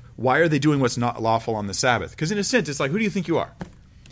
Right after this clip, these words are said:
These guys walk up to Jesus and his disciples, and they're just, like, studying them to see when they do something wrong. And they know it's the Sabbath, and they know all the extra Sabbath laws, and these are just peasants. You know, these are just the uneducated fishermen from Galilee. Of course they're gonna mess something up.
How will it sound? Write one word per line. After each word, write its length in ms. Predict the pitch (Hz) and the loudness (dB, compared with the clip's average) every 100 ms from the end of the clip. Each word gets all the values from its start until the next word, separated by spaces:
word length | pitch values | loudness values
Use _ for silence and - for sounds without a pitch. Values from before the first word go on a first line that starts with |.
| - - | -20 -6
These 120 | 151 | 0
guys 220 | 170 208 | 2 4
walk 180 | 196 185 | 4 2
up 80 | 170 | 0
to 80 | 139 | -2
Jesus 360 | 143 160 139 | -2 -2 -2
and 100 | 143 | -2
his 100 | 139 | -4
disciples, 460 | 120 113 135 113 101 | -2 2 2 2 -4
and 120 | 131 | -4
they're 80 | 131 | -4
just, 200 | 123 - | -4 -2
like, 200 | 117 110 - - - - - - - - - - - - - - - - | -2 -2 -8 -20 -20 -20 -20 -20 -20 -20 -20 -20 -20 -20 -20 -20 -20 -8
studying 560 | - 214 196 120 87 | 0 2 4 2 -2
them 200 | 82 78 | -4 -6
to 80 | 80 | -6
see 180 | - 123 | -4 -2
when 180 | 127 120 | 0 0
they 100 | 113 | -2
do 120 | 110 | -4
something 340 | 110 98 92 | -6 -8 -8
wrong. 320 | 90 76 67 - - - - - | -6 -8 -10 -14 -20 -20 -20 -4
And 100 | 151 | 0
they 80 | 165 | 2
know 200 | 175 226 | 4 4
it's 100 | - | 4
the 80 | 156 | 0
Sabbath, 480 | - 160 117 104 - | 4 4 4 0 -2
and 140 | 131 | -2
they 40 | |
know 140 | 143 139 | 0 4
all 460 | 151 196 208 208 | 4 6 6 4
the 120 | 202 190 | 4 2
extra 360 | 185 - 175 | 0 -2 -4
Sabbath 380 | 156 151 139 127 | 0 2 2 0
laws, 560 | 131 139 95 90 95 - - - | 0 2 2 0 -4 -8 -16 -6
and 160 | 131 | -4
these 200 | 147 170 | -2 -2
are 60 | 147 | -2
just 260 | 120 117 - | -2 -6 -6
peasants. 560 | 117 95 92 127 - | -4 -4 -6 -8 -6
You 60 | 120 | -6
know, 60 | |
these 200 | 127 131 | -4 -2
are 60 | 117 | -2
just 200 | 113 - | -4 -4
the 140 | 117 | -4
uneducated 760 | - 113 101 101 98 110 101 85 | -2 -4 -4 -8 -8 -6 -6 -6
fishermen 480 | - 107 113 95 92 | -8 -6 -6 -8 -8
from 160 | 90 | -6
Galilee. 380 | 85 101 95 85 | -2 -2 -2 -6
Of 100 | 85 | -8
course 220 | - 135 | -6 -4
they're 100 | - | -4
gonna 180 | 98 82 | -6 -6
mess 200 | 80 80 | -8 -8
something 280 | 90 80 - | -10 -12 -14
up. 200 | - | -16